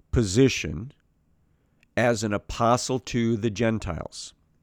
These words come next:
Uh, uh, minister, he's a servant. Uh, stewardship, he's got an assignment. And so he's doing this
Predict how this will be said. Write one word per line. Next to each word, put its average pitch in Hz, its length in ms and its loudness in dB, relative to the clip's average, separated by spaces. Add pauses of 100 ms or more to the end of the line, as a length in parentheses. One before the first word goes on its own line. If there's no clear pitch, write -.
(140)
Uh, 82 220 -6 (680)
uh, - 60 -10 (140)
minister, 135 680 2 (1200)
he's 110 200 -2
a 123 60 -2
servant. 160 560 0 (880)
Uh, 104 220 0
stewardship, 151 760 2 (480)
he's 139 240 -2
got 156 160 2
an 156 140 0
assignment. 156 920 -2 (1200)
And 110 100 -6
so 120 140 0
he's 110 240 0
doing 147 520 4
this 113 420 0